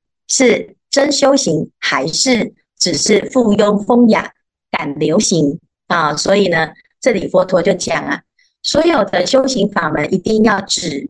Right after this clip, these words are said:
标在能不能成到正果，否则呢，你不过就是在门外啊，在这个地方呢，看到很多很多的门啊。那修学妙门啊，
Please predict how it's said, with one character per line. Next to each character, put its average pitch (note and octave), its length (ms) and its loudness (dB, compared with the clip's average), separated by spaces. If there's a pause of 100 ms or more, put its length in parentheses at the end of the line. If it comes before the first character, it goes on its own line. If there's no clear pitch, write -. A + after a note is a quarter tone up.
标 A#3+ 540 0
在 A3 400 0
能 E3+ 260 0
不 C4 220 2
能 D#3+ 340 -2
成 E3 360 -4
到 B3 200 0
正 B3+ 320 -2
果， - 300 0 (340)
否 G3+ 140 0
则 G#3 240 2
呢， A3 300 0
你 F#3+ 100 0
不 F#3+ 240 -2
过 C#4+ 320 2
就 A3 280 -4
是 F#3+ 280 0
在 F3 400 -6 (200)
门 E3 560 2
外 C#4+ 380 2 (260)
啊， D#3 240 -2
在 F3 280 0
这 E3 160 -4
个 D#3+ 80 0
地 F3 240 0
方 E3+ 220 -4
呢， D#3+ 280 -2
看 G3+ 180 0
到 F3+ 140 0
很 - 340 -6
多 A3 180 0
很 E3 260 -4
多 F3+ 140 4
的 E3+ 160 0
门 D#3+ 580 0
啊。 D#3+ 260 -4 (560)
那 B3+ 240 0
修 E4+ 260 -2
学 A#3 200 2
妙 C4 280 2
门 E3 260 0
啊， D#3 180 -2